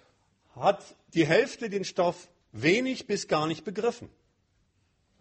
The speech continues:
Das muss rauskommen. So muss der Stoff angelegt werden. Zweitens, zweiter Punkt, Zeitpunkt.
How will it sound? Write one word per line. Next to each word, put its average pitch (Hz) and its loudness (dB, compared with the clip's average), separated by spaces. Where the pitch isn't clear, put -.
Das 196 0
muss 302 -2
rauskommen. 170 -2
So 214 0
muss 285 -4
der 254 -2
Stoff 269 -2
angelegt 156 -8
werden. 80 -16
Zweitens, 214 -2
zweiter 202 -4
Punkt, 240 -10
Zeitpunkt. 196 -8